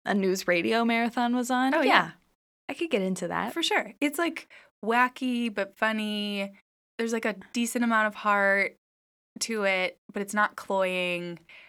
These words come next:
Speaker 2: I don't know. There's just, like, it's absurd for sure.
Speaker 1: Yeah.
Speaker 2: Like, everyone is a heightened <laughs> version.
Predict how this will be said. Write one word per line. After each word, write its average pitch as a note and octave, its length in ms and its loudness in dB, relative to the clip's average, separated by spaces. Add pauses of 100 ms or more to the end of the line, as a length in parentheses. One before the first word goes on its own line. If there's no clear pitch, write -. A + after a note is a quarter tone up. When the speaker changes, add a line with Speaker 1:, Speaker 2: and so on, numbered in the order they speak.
(180)
Speaker 2:
I C#4 40 4
don't D4+ 120 4
know. C#4 140 2
There's G#3 200 -2
just, A3+ 160 -4
like, A#3 180 -2
it's - 160 -6 (220)
absurd F3 760 0 (220)
for G3 140 0
sure. G3+ 140 6
Speaker 1:
Yeah. - 120 6
Speaker 2:
Like, F3 160 -2
everyone A3+ 440 -2
is G3 140 -2
a F3 100 0
heightened F#3+ 600 -4
<laughs> E3 140 -6
version. F#3+ 480 0